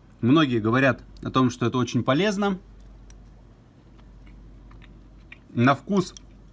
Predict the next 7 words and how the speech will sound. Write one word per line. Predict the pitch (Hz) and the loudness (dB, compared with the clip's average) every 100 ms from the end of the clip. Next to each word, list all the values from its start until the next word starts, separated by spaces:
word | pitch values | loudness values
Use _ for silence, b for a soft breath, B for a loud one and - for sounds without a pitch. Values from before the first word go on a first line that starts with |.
| - - - - - - | -20 -20 -20 -20 -20 -8
нежно | 113 123 196 214 180 | 0 2 4 2 0
и | 151 117 | -2 -2
при | 123 | -2
этом | 165 175 151 - - | 0 0 -2 -4 -10
такой | 127 156 | -6 -6
смоленисто-сахаристый | - 131 139 151 185 180 156 120 - - - - - - - - 117 135 147 151 113 | -4 -2 -2 -2 -4 -2 -4 -4 -12 -20 -20 -20 -20 -20 -20 -10 -6 -4 -4 -6 -10
вкус. | - 107 92 | -10 -12 -14